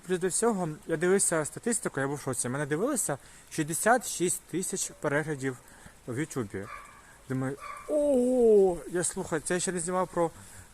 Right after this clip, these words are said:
носки, про політику і про те, типа, як я ненавиджу Росію, ну, він що русню,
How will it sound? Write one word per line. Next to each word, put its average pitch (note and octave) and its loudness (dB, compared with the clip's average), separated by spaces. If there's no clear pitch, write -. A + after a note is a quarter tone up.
носки, G#3+ -2
про D#3+ 2
політику E3 0
і D#3 -2
про D#3 -4
те, G#3 0
типа, D3 2
як D#3 -4
я D#3 0
ненавиджу C#3+ 0
Росію, C3+ -2
ну, D#3+ -4
він B2 -4
що C3 -6
русню, B2 -4